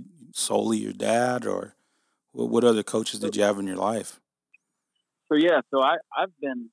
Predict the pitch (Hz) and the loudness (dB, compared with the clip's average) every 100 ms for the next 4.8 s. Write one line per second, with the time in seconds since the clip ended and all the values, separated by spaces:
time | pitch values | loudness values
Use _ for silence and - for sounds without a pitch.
0 | _ 135 143 147 135 127 - _ 151 143 | _ -4 -2 -2 -2 -6 -10 _ -2 -2
1 | 123 131 - 117 107 113 113 - 110 117 | -2 -4 -4 -10 -8 -10 -12 -16 -12 -10
2 | 120 _ 117 117 _ _ _ 117 107 110 | -10 _ -12 -12 _ _ _ -12 -8 -8
3 | - _ 107 123 - - 135 113 101 117 | -8 _ -4 -4 -2 -2 0 0 -4 -4
4 | 117 - 127 117 107 110 110 101 | -4 -2 -4 -4 -4 -6 -6 -8